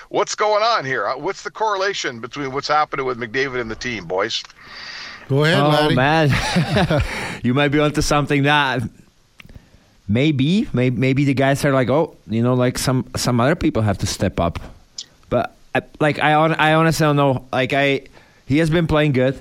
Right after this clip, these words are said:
Speaker 3: He has been getting
Speaker 2: Mm-hmm.
Speaker 3: chances. You know, it's, he's still producing. Leon is producing, not, not at the same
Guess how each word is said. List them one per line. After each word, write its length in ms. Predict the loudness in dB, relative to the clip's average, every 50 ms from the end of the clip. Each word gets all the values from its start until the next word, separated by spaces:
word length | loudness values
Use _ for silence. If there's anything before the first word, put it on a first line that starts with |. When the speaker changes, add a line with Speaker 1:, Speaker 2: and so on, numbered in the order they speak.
| -6 -2
Speaker 3:
He 80 | 0 0
has 100 | 0 2
been 160 | 0 0 2
getting 240 | 2 2 2 2 2
Speaker 2:
Mm-hmm. 80 | 2
Speaker 3:
chances. 500 | 2 2 2 0 0 0 0 0 0 0
You 100 | 0 0
know, 180 | 2 2 2 2
it's, 360 | 0 0 -2 -6 -8 -8 -10 -10 -14 -20 -18 -8 -4
he's 160 | -4 -2 -2
still 240 | -2 -2 0 0 0
producing. 720 | 2 0 0 2 2 0 0 0 0 0 0 0 0 -2 -6 -12 -16 -16 -16 -16 -18 _ -20 -14 -12 -8 -2
Leon 340 | 0 2 2 4 2 2 2
is 140 | 0 -2 0
producing, 380 | 0 0 0 0 0 2 2
not, 220 | 2 2 0 0 0
not 240 | 0 0 0 2
at 120 | 0 0 2
the 100 | 0 -2
same 580 | -2 -2 0 2 2 2 2 2 0 -2 -4